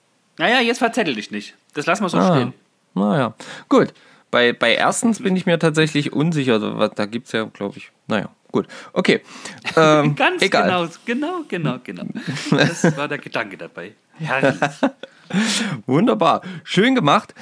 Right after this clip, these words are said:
Speaker 2: Äh, ja, so viel im Prinzip zu unserem Vorgeplänkel. Alle, die wir jetzt irgendwie vergessen haben, ähm, die uns eine Nachricht geschickt haben mit einer coolen Story oder einem coolen Ding, bitte entschuldigt, äh, ähm, manchmal verliere ich dann auch den Überblick zwischen all den Sachen, wenn ich nicht immer alles gleich hundertprozentig aufschreibe.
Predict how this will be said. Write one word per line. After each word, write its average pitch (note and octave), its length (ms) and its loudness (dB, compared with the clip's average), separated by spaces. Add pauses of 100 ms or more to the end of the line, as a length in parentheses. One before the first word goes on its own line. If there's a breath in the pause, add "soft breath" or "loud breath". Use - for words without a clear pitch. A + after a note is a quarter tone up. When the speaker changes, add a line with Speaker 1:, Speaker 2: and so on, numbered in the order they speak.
(260 loud breath)
Speaker 2:
Äh, D3 280 4
ja, F3 240 2
so C#3+ 220 2
viel A3 300 2
im E3+ 200 0
Prinzip D3+ 640 -2
zu A#3 240 0
unserem D#3+ 460 0
Vorgeplänkel. C#3+ 880 0 (300 loud breath)
Alle, F#3 260 2
die D#3 200 -6
wir E3 120 2
jetzt D#3+ 280 -2
irgendwie E3+ 420 0
vergessen C3 500 0
haben, G#2 500 0
ähm, A2+ 460 -2
die A#2+ 160 -2
uns A#2+ 200 -2
eine B2 80 0
Nachricht D3+ 320 2
geschickt - 300 -4
haben A#2+ 120 0
mit A#2 160 -6
einer A#2+ 100 -2
coolen C3 280 0
Story C3 400 2
oder A#2 200 -2
einem A#2+ 240 -4
coolen B2 320 -4
Ding, C3 200 -2 (280 loud breath)
bitte C3 200 2
entschuldigt, B2 640 0
äh, A2+ 400 0
ähm, A2 540 -6 (120)
manchmal A2 480 2
verliere G#2+ 280 2
ich G#2+ 60 -4
dann - 160 0
auch G#2 160 0
den - 160 -2
Überblick G2+ 500 0
zwischen G2+ 280 -2
all G2+ 220 2
den G2+ 180 2
Sachen, A2 300 0
wenn G#2+ 100 4
ich G#2 80 -4
nicht G#2+ 120 -2
immer G#2 200 0
alles G#2 220 -4
gleich G#2 240 -4
hundertprozentig A2 640 -6
aufschreibe. G2+ 540 -6